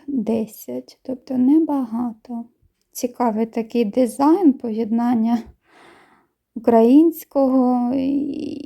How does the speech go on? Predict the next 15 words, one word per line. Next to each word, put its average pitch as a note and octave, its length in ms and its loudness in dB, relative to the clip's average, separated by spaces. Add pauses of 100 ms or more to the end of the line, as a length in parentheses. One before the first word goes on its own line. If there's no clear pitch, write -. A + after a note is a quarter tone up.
(120)
і B3 360 -2 (500)
дракона, A3 1040 0 (440)
ну, C4 140 -4
китайського, B3+ 840 -8
мабуть. A#3+ 600 -2 (840)
Ми G#3+ 160 0
звикли, A#3+ 460 -6
що G#3+ 280 -8
дракони — A3+ 680 -2 (180)
це A3 280 -2 (1500)
символи A#3 680 4
східних A#3 640 2
країн. G#3+ 720 2 (380)
І G#3+ 140 -6
замок. A#3+ 960 0